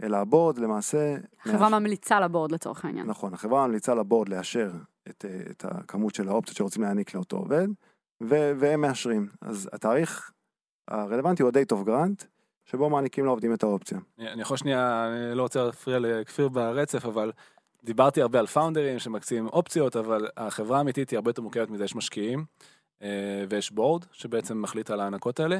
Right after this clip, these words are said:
Speaker 3: ואגב, המשקיעים הם, יש להם alignment מלא עם הפאונדרים, זה ברור להם גם שצריך להקצות אופציות, זה ברור להם שזה צריך להיות משמעותי לחברה. ה-, אז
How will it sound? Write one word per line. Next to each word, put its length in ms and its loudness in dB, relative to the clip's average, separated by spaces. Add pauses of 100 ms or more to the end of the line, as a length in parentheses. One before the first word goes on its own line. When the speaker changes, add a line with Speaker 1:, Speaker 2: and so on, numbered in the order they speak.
(440)
Speaker 3:
ואגב, 520 2
המשקיעים 440 2
הם, 120 0 (140)
יש 180 0
להם 140 2
alignment 640 4
מלא 180 2
עם 120 2
הפאונדרים, 460 -4
זה 120 -6
ברור 320 2
להם 220 2
גם 240 -2
שצריך 360 -10 (120)
להקצות 320 -4
אופציות, 460 0
זה 80 -10
ברור 220 -4
להם 140 -4
שזה 240 -12
צריך 140 -14
להיות 120 -12
משמעותי 500 -4
לחברה. 460 -4 (420)
ה-, 480 -4
אז 60 -10